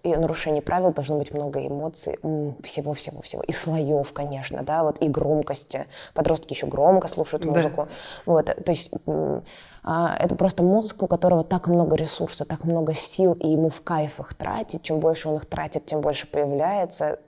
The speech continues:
Speaker 1: И, э, конечно, это должно быть всё ещё единомоментно.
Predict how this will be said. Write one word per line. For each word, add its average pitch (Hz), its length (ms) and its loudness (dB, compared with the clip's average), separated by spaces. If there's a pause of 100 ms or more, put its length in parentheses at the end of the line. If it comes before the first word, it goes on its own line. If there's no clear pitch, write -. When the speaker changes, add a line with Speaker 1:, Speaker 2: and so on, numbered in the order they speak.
Speaker 1:
И, 160 400 2
э, 147 500 -6 (480)
конечно, 156 720 0 (540)
это 147 240 4
должно 170 240 4
быть 147 140 4
всё - 180 4
ещё 147 180 0
единомоментно. 151 1080 2